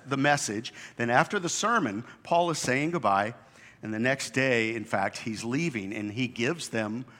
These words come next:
this job description. So this is, I think, as he's speaking to the people of Antioch Pisidia, he's looking over their shoulders, and he's looking at you and me. And he says this.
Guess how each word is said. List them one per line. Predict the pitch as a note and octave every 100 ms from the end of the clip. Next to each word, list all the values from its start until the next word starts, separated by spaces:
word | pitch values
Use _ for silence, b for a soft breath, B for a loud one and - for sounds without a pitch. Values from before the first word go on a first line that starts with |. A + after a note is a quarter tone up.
| B B B B B _
this | G2 G2 D3 D3
job | - C3 B2
description. | C3 - - F#2 - E2+
So | -
this | G#2+ D3
is, | D3+ C#3 - B B -
I | A2
think, | - F3 E3+
as | - B2
he's | C#3 B2+ -
speaking | - C#3 D3 G3 F3
to | - D3
the | C#3
people | - D#3+ D#3 E3 F3
of | C#3+ C#3+ B2 A2 B B B _ -
Antioch | B2+ B2+ C3+ B2+ -
Pisidia, | C3+ - C3 G#2+ F#2+
he's | A2+ A2+
looking | B2+ D3+ C#3
over | B2+ C#3 D3
their | D3
shoulders, | - B2+ B2 A2 A2
and | A2+
he's | F#2+
looking | G#2 G#2 G#2+
at | G#2+
you | G#2+
and | G#2
me. | F#2 E2 - _ _ _ b b b b -
And | A#3 A#2+
he | A#2
says | - A2 A2
this. | - F2+ - -